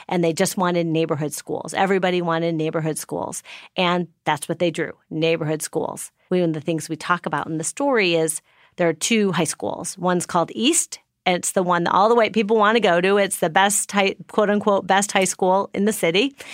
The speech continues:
And then there's one called Manual, which is a historically black high school. They have,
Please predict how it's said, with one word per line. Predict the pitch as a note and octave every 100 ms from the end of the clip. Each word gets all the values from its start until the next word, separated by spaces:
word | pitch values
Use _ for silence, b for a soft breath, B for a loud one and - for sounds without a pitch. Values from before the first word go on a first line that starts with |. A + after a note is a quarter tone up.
| B B
And | G#3+
then | G3 F#3
there's | F#3
one | E3 F3
called | F#3+ A3
Manual, | D4 D4 F3 D#3+
which | E3+ E3+
is | D#3
a | E3
historically | - G3+ G3 F#3+ F#3
black | E3+ D3+ D3+
high | D#3
school. | D3 - - - B B B B _
They | F#3 F3 E3+
have, | D#3 D#3+ D3 -